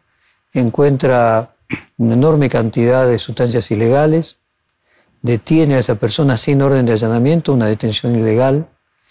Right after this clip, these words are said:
y en un determinado país consideran que como la prueba fue obtenida ilegalmente, esa persona, el delincuente, queda libre,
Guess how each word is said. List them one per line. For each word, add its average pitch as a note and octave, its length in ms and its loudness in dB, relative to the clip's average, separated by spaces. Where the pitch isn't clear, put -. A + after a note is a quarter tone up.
y C3+ 100 0
en D#3 120 4
un G#3 80 4
determinado E3+ 560 2
país F3+ 540 0
consideran C3+ 680 0
que A#2 180 -2
como A2 220 -2
la A2 100 0
prueba C3+ 220 2
fue C3+ 140 -2
obtenida B2+ 320 0
ilegalmente, B2 800 0
esa B2+ 280 0
persona, C3+ 500 0
el A2+ 60 0
delincuente, A#2 500 0
queda B2+ 200 2
libre, E3+ 400 2